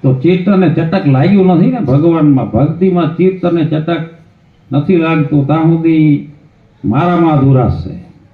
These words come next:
બાકી તો આ બધા બેઠા છે, ધ્યાન દઈને તો બધાના ચિત્ત લાગેલ છે, એટલે બધા પરિપૂર્ણ છે. પણ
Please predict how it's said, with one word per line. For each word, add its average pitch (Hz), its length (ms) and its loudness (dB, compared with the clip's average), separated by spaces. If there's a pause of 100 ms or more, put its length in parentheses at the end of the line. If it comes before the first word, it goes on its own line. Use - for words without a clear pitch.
(500)
બાકી 156 300 -2
તો 147 60 0
આ 147 60 2
બધા 156 240 0
બેઠા 160 480 0
છે, 147 220 -2
ધ્યાન 151 360 0
દઈને 165 240 0 (760)
તો 139 100 0
બધાના 165 480 2
ચિત્ત 165 220 0
લાગેલ 160 420 2
છે, 156 180 0
એટલે - 1040 -6
બધા 156 280 0
પરિપૂર્ણ 156 520 2
છે. 143 280 2 (1080)
પણ 180 280 0